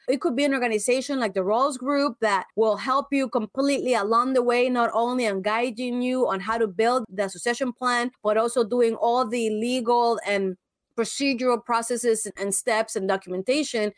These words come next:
to make and bring that to conclusion, and then help you maintain it year after year so that it is updated based on your needs. Either way, you need to have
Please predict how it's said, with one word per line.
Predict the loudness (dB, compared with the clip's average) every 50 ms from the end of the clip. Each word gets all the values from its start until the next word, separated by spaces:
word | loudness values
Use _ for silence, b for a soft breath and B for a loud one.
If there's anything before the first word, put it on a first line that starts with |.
| b _
to | 0 2
make | 4 4 4 4 2 0 -2 -2
and | -2 -2 0 2
bring | 2 2 4 2
that | 2 2 0 0
to | -2 -2
conclusion, | 0 -2 -2 -2 -2 0 0 0 0 2
and | 2 2 2
then | 2 0
help | 0 0 0 0 0 0
you | 0 0
maintain | 2 2 0 0 -2 -4 -4 -2 0 0 2 2 2
it | 2 2 0
year | 0 0 0 0 2 2 2
after | 0 -2 -4 -4
year | -4 -4 -2 0 2 2 2 2 2 0 -2
so | -2 0 0
that | 2 2
it | 2 2 2
is | 0 0 0
updated | 0 0 0 0 0 2 2 2 2 2
based | 0 0 0
on | 0 0
your | 0 0 0
needs. | 0 -2 -2 -4 -6 -10 -12 -14 _ 0
Either | 0 2 2 2 2
way, | 2 2 2 2 2 2
you | 2 2 2
need | 2 2 0 0
to | -2 -4
have | -2 0 2 2 4 2 2 0 -2